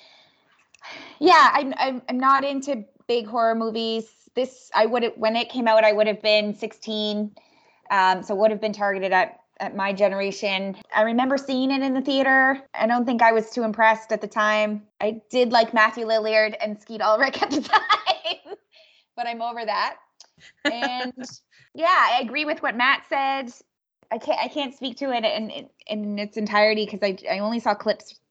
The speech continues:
Speaker 1: today, but, um, I did like that Nev's character was kind of not helpless, um, like the helpless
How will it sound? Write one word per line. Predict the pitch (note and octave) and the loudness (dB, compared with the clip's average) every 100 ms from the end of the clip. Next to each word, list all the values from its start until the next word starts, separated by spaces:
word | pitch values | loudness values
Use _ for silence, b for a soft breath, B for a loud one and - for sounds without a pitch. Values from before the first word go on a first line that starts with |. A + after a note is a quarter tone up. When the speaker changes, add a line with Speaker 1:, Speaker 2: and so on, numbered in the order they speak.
| - | -10
Speaker 1:
today, | A3+ G3 G3+ | -2 0 2
but, | G3+ - - - b b b b b - | 2 0 -4 -20 b b b b b -6
um, | A#3 G#3+ G#3+ A3 G#3 - _ _ _ - | 0 2 0 -2 -8 -10 _ _ _ -6
I | B3+ | -2
did | D4+ E4+ | 0 2
like | D4+ D4 - | 2 2 4
that | B3 G3 | 2 2
Nev's | A3+ A3+ A3 G#3 | 0 0 0 -6
character | - A3 A3 A3 G#3+ | -2 4 4 2 -4
was | G#3 | -4
kind | G3+ G3+ G3 | -6 -8 -4
of | G3 F#3+ - _ _ | -6 -8 -16 _ _
not | A3+ A3 G#3+ | -2 0 2
helpless, | G#3 G3+ C4 D4 - - _ _ | 0 -2 -2 -2 -4 -14 _ _
um, | G3+ F#3+ F#3 - | -4 -4 -4 -4
like | F#3 - - | -4 -4 -2
the | F#3+ | 0
helpless | G3 F#3+ G3 - - | 0 2 0 0 -16